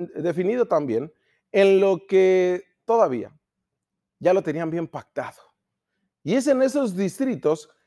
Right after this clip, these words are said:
que consideran ellos serán ganadores. Porque si usted le pregunta a algún partido político, nadie te va a decir, "Yo voy a perder aquí, yo voy a perder acá". Pero adentro de en su corazoncito y en su análisis y en sus datos y en su estadística, saben en cuál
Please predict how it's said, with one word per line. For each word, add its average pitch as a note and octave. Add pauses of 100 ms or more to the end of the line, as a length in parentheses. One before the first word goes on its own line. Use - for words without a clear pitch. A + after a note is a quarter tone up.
que A#3+
consideran C#4+
ellos F#3+ (120)
serán C4
ganadores. B3 (200)
Porque B3
si B3+
usted E4
le E4
pregunta G#3+
a F#3
algún F3+
partido D#3+
político, G#3+
nadie A3+
te F3+
va F3
a E3
decir, D3+
"Yo D#3
voy D3
a D3
perder B2+
aquí, E3+
yo D#3
voy D3
a F#2+
perder A#2+
acá". G#2 (280)
Pero G#3
adentro A#3+
de G3+
en F3+
su F#3
corazoncito F3+
y D#3+
en C#3+
su D3
análisis D#3+
y C#3+
en C3
sus D3
datos D#3+
y C#3+
en B2+
su C#3+
estadística, A#3+ (280)
saben A3+
en F#3
cuál F#3